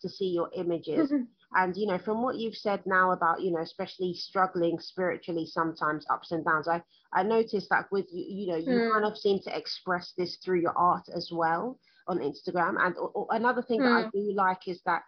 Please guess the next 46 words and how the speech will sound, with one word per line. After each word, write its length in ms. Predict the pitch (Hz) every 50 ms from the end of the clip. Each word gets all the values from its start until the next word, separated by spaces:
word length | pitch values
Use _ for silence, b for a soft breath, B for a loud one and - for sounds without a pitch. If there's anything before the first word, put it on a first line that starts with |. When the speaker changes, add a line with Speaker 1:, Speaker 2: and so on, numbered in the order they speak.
| b b b b _ -
Speaker 1:
you 100 | 208 196
know, 240 | 180 160 160 165 -
um, 300 | - 156 160 - - - - _ _ -
even 340 | 269 285 277 - 269 247
being 200 | 220 240 220 208
a 60 | 208 202
niqabi 560 | 202 196 190 - 208 202 202 196 180 180 170
and 100 | 170 170
you, 120 | 170 - -
you 220 | 202 196 196 196
do 180 | - 226 226 220
put 180 | - - 233 147
yourself 360 | 143 175 - - 190 185 185 -
out 180 | 190 185 170 175
there 140 | 190 165 170
as 180 | 170 170 170 - -
being 200 | 185 170 160 160
s-, 120 | - - - -
a 60 | - 185
sister 320 | - 185 175 - - 175
who's 220 | 175 170 156 147 156
wearing 200 | 170 165 160 160
the 80 | 160
niqab, 400 | 160 160 160 - - 180 160 147 -
but 160 | 165 156 - _ _ _ _ _ _ -
you, 380 | 175 185 185 185 185 185 - - -
uh, 80 | 156 -
you 160 | 214 220 214
know, 140 | 202 156 139 -
it's 200 | - - - -
not 180 | 226 214 - - 196
your 240 | 180 170 196 190 190
main 600 | 196 196 196 196 202 202 196 190 190 190 190 190 180 - - -
kind 220 | 190 180 170 165
of 80 | 185 - -
focus 420 | - 196 190 180 - 196 180 - - -
for 80 | - 185
your, 600 | 175 170 175 175 170 170 170 170 170 170 - - - _ _ _ _ _ - - -
for 60 | 190
your 240 | 185 175 165 165 -
page. 520 | - 202 185 160 143 147 143 143 - - -
It, 120 | - 147 - 185
your, 300 | 175 196 185 185 175 170
your 220 | 175 190 185 180 - -
focus 400 | 208 214 208 214 - 196 185 - -
is 240 | 175 196 180 156